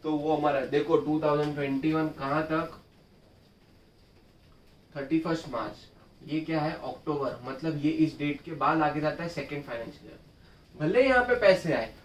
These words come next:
तो सर बुक्स में एंट्री नहीं मानेगा। देखो, बुक्स में आप एंट्री लिखोगे,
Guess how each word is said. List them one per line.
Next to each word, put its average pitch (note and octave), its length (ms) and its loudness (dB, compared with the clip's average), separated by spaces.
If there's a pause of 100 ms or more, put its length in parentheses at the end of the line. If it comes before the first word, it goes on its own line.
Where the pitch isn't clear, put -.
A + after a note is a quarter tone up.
(120)
तो E3 80 -14
सर A3 120 0
बुक्स F#3 280 2
में A3 80 12
एंट्री G#3+ 160 4
नहीं A3 120 8
मानेगा। D#3+ 260 2
देखो, - 240 4
बुक्स G3 320 0
में A#3 100 4
आप G#3+ 120 2
एंट्री G3 260 2
लिखोगे, E3 520 2